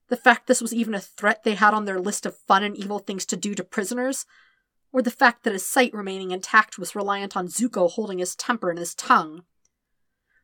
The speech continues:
This was a terrible, terrible, awful idea. It had been the first time, and it remained so on the second time.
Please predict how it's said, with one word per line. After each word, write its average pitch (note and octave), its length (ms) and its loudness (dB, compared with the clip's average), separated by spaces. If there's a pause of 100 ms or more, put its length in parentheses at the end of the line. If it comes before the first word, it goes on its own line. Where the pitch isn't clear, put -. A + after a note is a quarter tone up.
(120)
This B3 180 4
was A3+ 140 -2
a - 80 -4
terrible, E3+ 720 -4 (340)
terrible, C#4+ 720 6
awful G#3+ 480 -4
idea. E3+ 560 -4 (720)
It C4 140 6
had G#3+ 240 10
been G3 140 0
the F#3 80 -4
first - 340 -2
time, D#3+ 380 -10 (320)
and B3 100 4
it A3+ 60 6
remained B3 380 6
so F3+ 200 4
on F3 140 2
the F3 60 -2
second F3+ 360 0
time. D#3+ 460 -12